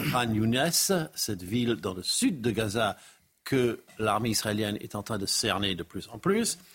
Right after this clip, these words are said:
Et il y a des redditions, euh, nombreuses de,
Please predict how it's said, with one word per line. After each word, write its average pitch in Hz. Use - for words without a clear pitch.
Et 156
il 143
y 175
a 220
des 165
redditions, 147
euh, 110
nombreuses 123
de, 123